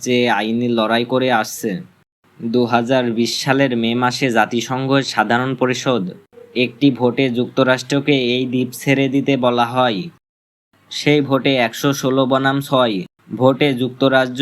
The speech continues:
ও যুক্তরাষ্ট্র হেরে যায়। শুধুমাত্র হাঙ্গেরি, ইসরায়েলি, অস্ট্রেলিয়া ও মালদ্বীপ তাদের পক্ষে ভোট দেয়। যদিও এই রায় আইনগত বাধ্যতামূলক নয়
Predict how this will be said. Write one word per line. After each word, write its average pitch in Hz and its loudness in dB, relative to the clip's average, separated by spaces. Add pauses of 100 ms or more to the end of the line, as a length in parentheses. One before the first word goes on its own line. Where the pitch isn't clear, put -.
(160)
ও 123 0
যুক্তরাষ্ট্র 127 0
হেরে 131 0
যায়। 120 0 (680)
শুধুমাত্র 143 0 (100)
হাঙ্গেরি, 131 0 (120)
ইসরায়েলি, 135 0
অস্ট্রেলিয়া 135 0 (100)
ও 120 -2 (100)
মালদ্বীপ 123 0
তাদের 127 2
পক্ষে 127 -2
ভোট 120 2 (100)
দেয়। 113 2 (680)
যদিও 135 0 (180)
এই 127 0
রায় 131 2
আইনগত 123 -2
বাধ্যতামূলক 127 0
নয় 123 0